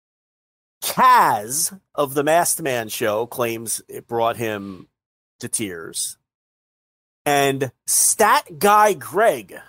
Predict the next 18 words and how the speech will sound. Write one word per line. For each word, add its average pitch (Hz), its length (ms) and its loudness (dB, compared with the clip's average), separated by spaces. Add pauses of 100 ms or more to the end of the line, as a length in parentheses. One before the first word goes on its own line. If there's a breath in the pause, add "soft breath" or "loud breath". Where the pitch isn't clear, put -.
(200)
of 110 280 -8
the, 113 260 -8
uh, 107 120 -2
Dopey 139 340 -4
Pete - 240 -10
show 78 420 -10 (240)
claims 117 460 -6
that 107 240 -4
it 113 140 -10
brought 117 220 -2
a 117 80 -6
tear 156 500 0
to 135 180 -8
his 110 260 -6
eye, 113 540 -2 (500)
Ric 143 180 -2
Flair 135 300 0
style. 82 560 -4